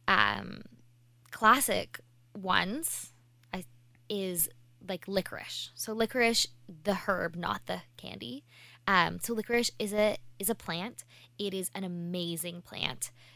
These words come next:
It can be used for so many different conditions, like mental health, stress, hormonal conditions. It's an antiviral. Like, it's ve-, it's ve-, it can be used for depletion if you have low blood pressure.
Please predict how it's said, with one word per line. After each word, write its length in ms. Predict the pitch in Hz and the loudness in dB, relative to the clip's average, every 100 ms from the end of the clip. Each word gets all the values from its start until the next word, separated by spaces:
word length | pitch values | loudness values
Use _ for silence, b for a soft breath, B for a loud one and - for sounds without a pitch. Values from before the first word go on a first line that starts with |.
| b | b
It 160 | 196 - | -2 -2
can 120 | 190 | -4
be 80 | 190 | -4
used 200 | 185 175 | -4 -6
for 120 | - | -4
so 320 | 196 - 196 | 2 4 4
many 200 | 190 190 | 2 -2
different 340 | 180 180 180 - | -6 -8 -10 -12
conditions, 640 | 180 180 - 180 175 170 - b - | -10 -6 -6 -6 -8 -10 -12 b -20
like 200 | - - | -18 -10
mental 440 | 190 190 185 180 | -2 -2 -2 -4
health, 560 | 180 180 175 175 - - b | 0 4 6 4 0 -12 b
stress, 920 | b - - - 202 185 170 165 - - B B - | b 2 2 2 -2 2 2 4 4 2 B B -2
hormonal 600 | 220 190 180 180 185 175 | 2 4 2 0 0 -4
conditions. 600 | - 170 170 - 175 170 - | -6 -10 -6 -4 -4 -6 -6
It's 120 | - | -4
an 80 | 190 | -4
antiviral. 1080 | - 196 196 170 170 180 175 175 175 170 175 B B B - | -6 -8 -8 -4 0 2 2 4 4 2 0 B B B -10
Like, 160 | 175 - | -10 -8
it's 160 | 196 | -10
ve-, 380 | 180 160 175 190 | -10 -8 -6 -6
it's 220 | - 180 - - - - _ _ | -4 -4 -4 -4 -20 -20 _ _
ve-, 160 | - - | -14 -12
it 140 | - - | -10 -12
can 120 | 170 | -10
be 80 | 165 | -8
used 180 | 165 | -6
for 120 | - 170 | -6 -8
depletion 640 | - - 277 254 262 247 | -10 -8 -6 -2 0 0
if 140 | 185 | -2
you 40 | 170 | -6
have 140 | 165 | -8
low 260 | 170 175 180 | -6 -4 -4
blood 260 | 175 170 | -4 -8
pressure. 600 | - 180 165 - 87 175 | -2 0 0 2 2 2